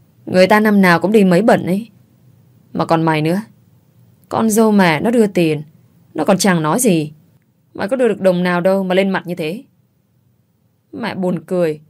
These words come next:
Của vợ công chồng, mày làm như con ăn không ngồi rồi ấy." Nhiên không nói gì cả, lặng lẽ ăn cơm. Cô không phải là tiếc của,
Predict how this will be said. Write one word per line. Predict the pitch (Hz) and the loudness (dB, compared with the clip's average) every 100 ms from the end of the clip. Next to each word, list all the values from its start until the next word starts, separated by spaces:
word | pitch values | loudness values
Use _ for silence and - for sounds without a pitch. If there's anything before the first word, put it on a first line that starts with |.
| _ _ _ _ _ _ | _ _ _ _ _ _
Của | - 175 | -2 0
vợ | 170 180 | 2 0
công | 165 233 | 0 -4
chồng, | 208 185 165 151 - _ _ _ _ _ - | -4 -4 -6 -10 -18 _ _ _ _ _ -10
mày | 175 | -4
làm | 190 196 | 0 0
như | 220 | -2
con | 220 208 | -2 -2
ăn | 196 | -4
không | 208 226 | -4 -4
ngồi | 190 156 | -4 -4
rồi | 170 151 | -4 -4
ấy." | 196 - _ _ _ _ _ _ _ _ _ _ _ _ _ _ - | -8 -12 _ _ _ _ _ _ _ _ _ _ _ _ _ _ -4
Nhiên | 185 180 | 0 0
không | 175 185 | 0 -2
nói | 165 160 | -2 -2
gì | 208 | -2
cả, | - 160 147 - _ _ _ | -2 -4 -6 -14 _ _ _
lặng | - 170 156 | -2 0 0
lẽ | 165 | -2
ăn | 180 165 | -2 -4
cơm. | 170 160 156 - _ _ _ _ _ - | -2 -2 -4 -10 _ _ _ _ _ -4
Cô | 214 | -2
không | 233 | 0
phải | 202 160 | 0 0
là | 151 | 0
tiếc | - 269 | -4 -2
của, | 180 147 | -2 -2